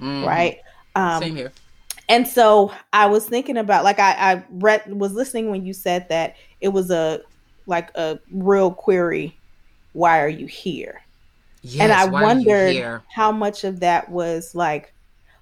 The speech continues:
Speaker 2: "Oh, like, who do you know?" <laughs> You know what I'm saying? "Oh, why,
Speaker 1: Mm.
Speaker 2: you know, you know, what are you here to do?" And how much of it was like, "You don't belong here."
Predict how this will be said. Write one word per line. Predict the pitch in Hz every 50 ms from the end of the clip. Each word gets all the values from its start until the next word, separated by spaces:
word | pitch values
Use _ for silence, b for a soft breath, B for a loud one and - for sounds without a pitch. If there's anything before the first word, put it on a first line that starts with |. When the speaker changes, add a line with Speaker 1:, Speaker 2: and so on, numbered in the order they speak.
| _ _ _
Speaker 2:
"Oh, | - - - 554 480 269 233 202 190
like, | 190 175 180 185 -
who | - 233 202
do | 208
you | 220 254 392 494 494 370
know?" | 247 185 131 - - -
<laughs> |
You | - 381 - 403
know | 359 381
what | - - - 480 - -
I'm | 349 -
saying? | - - 302 285 B B B B 143
"Oh, | 151 254 285 262 -
why, | - 233 233 233 226 - -
Speaker 1:
Mm. | -
Speaker 2:
you | 339 269
know, | 262 262 349 - 285 262 277 B B B B B B B B - -
you | - 254 302
know, | 247 220
what | 226 240 220 214
are | 220
you | 247 254 311 381 440
here | 440 349 294 240 220
to | 208 196
do?" | 196 180 170 170 170
And | - - 196 208
how | 220 240 220 220
much | 208 190 202 -
of | 208 190 180 185
it | 165 123
was | 170 185 180 180
like, | 175 160 151 151 - - _ _ _ _ _ _ -
"You | 180 180 208 233 220
don't | 202 170 262 -
belong | 175 160 165 170 175 180 175 151 151 151 156
here." | _ - - - - - -